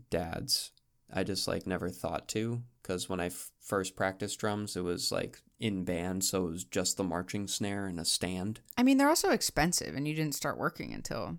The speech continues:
Speaker 2: then anyway, so, like
Speaker 1: I just started working, and, like, I remember when I was fifteen, I was just like, "Yeah, I'm just gonna save money, 'cause that's what my dad told me to do."
Speaker 2: Right.
Speaker 1: But, like, when you're fifteen, you have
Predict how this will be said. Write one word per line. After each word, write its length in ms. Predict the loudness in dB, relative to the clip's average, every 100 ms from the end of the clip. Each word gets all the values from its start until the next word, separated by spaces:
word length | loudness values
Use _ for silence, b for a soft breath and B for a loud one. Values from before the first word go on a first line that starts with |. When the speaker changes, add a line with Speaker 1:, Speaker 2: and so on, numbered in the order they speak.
| -6
Speaker 2:
then 260 | -6 -4 -4
anyway, 400 | -4 -6 -6 -6
so, 240 | -6 -8
like 280 | -8 -10 -14 _ -20 -18 -2
Speaker 1:
I 100 | 0
just 360 | 4 4 4
started 360 | 2 0 0 0
working, 600 | 0 0 0 0 0 -6 -2
and, 180 | 0 2
like, 260 | 2 0 -4 -16 -20 -18 0
I 100 | 2
remember 340 | 4 4 4
when 160 | 2 2
I 60 |
was 120 | 0 0
fifteen, 480 | -2 -2 -2 -2
I 80 | -2
was 140 | -2 -2
just 180 | 0
like, 240 | 0 0 0
"Yeah, 180 | 0 0
I'm 140 | -2
just 160 | -4 -2
gonna 140 | 0
save 440 | 2 2 2 0
money, 440 | 0 0 0 -8 -10
'cause 140 | -4
that's 240 | 0 0 0
what 100 | -2
my 140 | -4
dad 400 | 0 2 2 0
told 180 | 0 0
me 100 | 0
to 100 | -2
do." 260 | -2 -4 -6 -16 _ _ _ _ -6
Speaker 2:
Right. 180 | 0
Speaker 1:
But, 100 | 2
like, 180 | 2 2
when 80 | 2
you're 100 | 2
fifteen, 640 | 4 2 4 2 2 2
you 120 | 2 2
have 420 | 2 0 -4